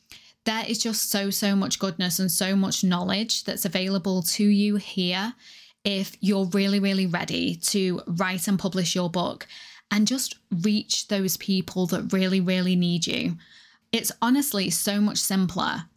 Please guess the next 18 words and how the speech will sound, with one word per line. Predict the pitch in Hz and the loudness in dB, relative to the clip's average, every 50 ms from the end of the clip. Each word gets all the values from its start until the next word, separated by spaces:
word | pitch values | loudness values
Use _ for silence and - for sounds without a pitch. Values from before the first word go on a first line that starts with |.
| _ _ _ - | _ _ _ -2
and | 214 202 | 0 0
so | - - - 202 196 | 0 0 0 2 2
much | 208 214 - - - | 2 2 2 0 -4
quicker | - - 185 165 - - 190 - _ | -4 -4 -4 -4 -2 -2 -4 -4 _
than | - 226 214 | -2 0 0
you | 208 202 | 0 0
could | - 214 180 - - - | 0 -2 -2 -2 -4 -4
ever | 190 190 185 196 190 | -2 -2 0 0 0
imagine. | 196 190 185 185 180 170 - - - 185 190 - - _ _ _ _ _ _ _ _ - - - | 2 2 2 2 0 0 0 0 0 0 -2 -2 -4 _ _ _ _ _ _ _ _ -12 -4 -2
All | 220 233 240 240 | 0 0 2 0
it | 247 240 214 202 | 0 -2 0 0
really | 208 202 196 196 190 | 0 0 0 -2 -2
takes | 185 - 196 180 185 185 - - - - - - - | -4 -4 -4 -2 -2 -4 -4 -4 -4 -6 -4 -2 -2
is | 202 196 190 190 185 175 - - - - _ _ _ _ _ _ - | 0 0 0 0 0 -2 -4 -6 -8 -20 _ _ _ _ _ _ -2
you | - 190 220 214 | 0 2 2 2
wanting | 190 180 185 185 190 180 170 - 208 196 196 | 2 0 0 0 0 0 2 2 2 2 2
this | 190 - 190 185 214 269 - - - - - - - - _ _ _ - | 2 2 2 2 2 0 0 -2 -4 -4 -6 -10 -16 -20 _ _ _ -2
and | 202 196 196 190 190 185 196 190 190 185 - - | -2 0 0 0 0 2 2 2 2 0 0 -2